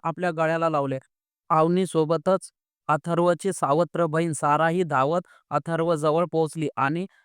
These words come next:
त्याच्या छातीला चिपकली. "धन्यवाद दादा, खूप खूप धन्यवाद," साराने भावुक होत अथर्वला म्हटले. "मी खूप घाबरले होते. जोपर्यंत मी आहे, तुम्हाला दोघांना घाबरण्याची गरज नाही, समजले?" अथर्वने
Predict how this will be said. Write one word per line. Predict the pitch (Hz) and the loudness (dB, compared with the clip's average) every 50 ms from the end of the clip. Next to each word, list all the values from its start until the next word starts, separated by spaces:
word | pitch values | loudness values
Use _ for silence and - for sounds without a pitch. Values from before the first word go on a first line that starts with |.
| _ - | _ -8
त्याच्या | - 151 147 - 190 180 - | -8 -6 -4 -2 -4 -4 0
छातीला | 143 139 127 139 160 160 180 175 | -2 -2 -2 -2 -4 -4 -4 -8
चिपकली. | - - 156 147 160 151 - 143 131 - _ _ _ _ - | -8 -10 -8 -6 -6 -6 -6 -6 -8 -8 _ _ _ _ -6
"धन्यवाद | 123 160 160 160 170 180 185 190 175 151 | -2 0 2 2 2 4 4 2 2 4
दादा, | 160 156 147 135 143 117 - _ _ _ _ _ | 2 2 2 0 -2 -6 -6 _ _ _ _ _
खूप | - 208 202 - - | 0 0 0 0 -2
खूप | - 202 208 185 165 | 0 0 0 0 0
धन्यवाद," | 143 165 156 156 151 147 139 131 117 - _ _ _ _ _ - - - - | -4 -4 -2 0 0 0 0 0 -2 -4 _ _ _ _ _ -16 -16 -12 -8
साराने | - - 165 147 143 143 156 165 165 175 196 190 | -2 2 6 6 6 6 6 4 2 0 -2 -4
भावुक | 135 127 135 139 156 175 165 - - | -6 -4 0 2 2 2 0 -2 -2
होत | 156 165 160 - - | -2 -2 -2 -2 -2
अथर्वला | 147 151 - 170 160 156 160 160 156 170 | -2 -2 -2 0 -2 0 2 2 0 0
म्हटले. | 170 160 139 147 - 139 143 123 - _ _ _ _ - | -2 -2 -4 -4 -4 -4 -6 -6 -6 _ _ _ _ -8
"मी | 143 156 170 - | -6 -6 -6 -4
खूप | - - 208 196 165 143 | 2 2 2 2 2 0
घाबरले | 135 135 131 151 151 156 175 | -2 -2 0 0 -2 -2 0
होते. | 180 165 151 139 - 135 113 | 0 -2 -2 -2 -4 -6 -4
जोपर्यंत | 113 131 156 156 - 175 165 180 180 165 185 175 | -2 -2 -4 -2 -2 -2 -2 -2 -2 -2 -2 -2
मी | 175 180 185 - - | 0 -2 -2 -4 -2
आहे, | 143 147 151 165 180 180 - _ _ _ _ - | -4 -4 -2 -2 -6 -8 -8 _ _ _ _ 2
तुम्हाला | 170 170 170 175 170 170 170 180 | 4 6 6 6 6 6 4 4
दोघांना | 165 151 160 160 147 170 170 175 180 180 | 2 2 0 0 0 0 -2 0 -2 -2
घाबरण्याची | 151 151 135 131 139 160 156 160 175 175 - 185 175 | -2 -2 -4 -2 0 0 -2 0 -2 -4 -2 -2 -4
गरज | 151 147 156 156 165 156 165 | 0 0 0 0 0 -2 -2
नाही, | 175 165 156 147 | -4 -2 -2 -4
समजले?" | 131 - 165 160 165 175 170 165 190 202 226 _ _ _ _ _ - | -2 -2 -2 0 0 0 -2 0 -2 -4 -4 _ _ _ _ _ 0
अथर्वने | 156 165 - 175 170 160 165 170 165 170 185 190 | 0 0 2 2 2 4 4 4 2 2 2 0